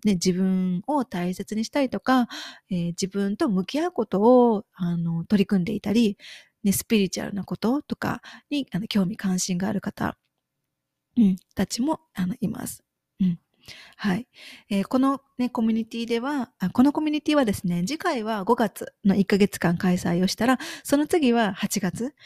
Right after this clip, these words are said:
で、その次は十一月とですね、毎月の開催ではないので、えー、今回ね、この、えー、ピンと来ている方とか、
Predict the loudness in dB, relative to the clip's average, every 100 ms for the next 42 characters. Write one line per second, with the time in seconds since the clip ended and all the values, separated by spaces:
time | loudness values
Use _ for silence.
0 | -20 -4 0 2 2 2 2 2 4 2
1 | 2 0 -2 -6 -4 -4 -2 0 2 2
2 | 0 -2 -6 -6 -2 -2 0 0 0 0
3 | 2 4 2 4 4 2 -6 -8 -4 0
4 | 2 2 -2 -4 -2 -4 -4 -4 -4 -6
5 | -8 -10 -8 -2 0 0 -4 -6 -4 -6
6 | 0 0 0 -2 -4 -4 -6 -6 -4